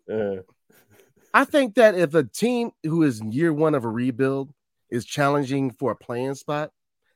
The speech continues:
Speaker 2: that tells you that the progress of a rebuild is gonna be shorter than you imagine. I, I kinda look at things to half, you know, glass half full, half empty type deal.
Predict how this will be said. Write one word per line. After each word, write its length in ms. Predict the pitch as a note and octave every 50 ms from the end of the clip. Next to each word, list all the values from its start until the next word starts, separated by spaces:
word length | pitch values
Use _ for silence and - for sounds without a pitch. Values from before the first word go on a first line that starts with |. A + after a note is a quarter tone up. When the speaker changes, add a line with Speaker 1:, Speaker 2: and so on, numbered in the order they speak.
| _ _ _
Speaker 2:
that 220 | - - G#3 -
tells 280 | - - F3+ F3 E3+ D#3
you 120 | D3 C#3
that 260 | B2 C#3+ C3+ B2+ B2+ -
the 60 | A#2
progress 560 | - - B2+ B2+ C3 B2 B2 B2+ B2 A#2+ -
of 140 | G#2 G#2 G2
a 40 | G2+
rebuild 420 | F#2 G2+ A2+ A2+ F2+ F2+ G#2 G2
is 80 | F2 F#2
gonna 120 | F#2+ F#2+
be 40 | F#2
shorter 360 | F2 - - G#2 F#2+ F2+ F#2
than 120 | D#2+ F2 F2+
you 60 | E2+
imagine. 340 | C#2+ C#2+ E2+ D#2 C2 - _ _ _ _ _ _ _ _ _ _ _ _ -
I, 100 | - - -
I 80 | A#3 -
kinda 200 | - D4 C#4+ A#3+
look 140 | A3 G3+
at 120 | F3+ E3 -
things 220 | F#3+ E3+ D#3 A#2+ -
to 60 | C3+
half, 280 | - C#3+ C#3+ C#3 B2+ - _ _ _ _ - - _
you 100 | - D#3+
know, 160 | C3+ A#2+ A2+ A2
glass 360 | F#2 A#2 C#3+ C#3 C3 - -
half 220 | D3+ C3+ B2+ -
full, 200 | _ D3 C3+ A#2+
half 160 | G#2 A2+ G2+ -
empty 140 | - F2+ -
type 240 | - - F2+ D#2+ C#2
deal. 220 | - C2+ A1+ -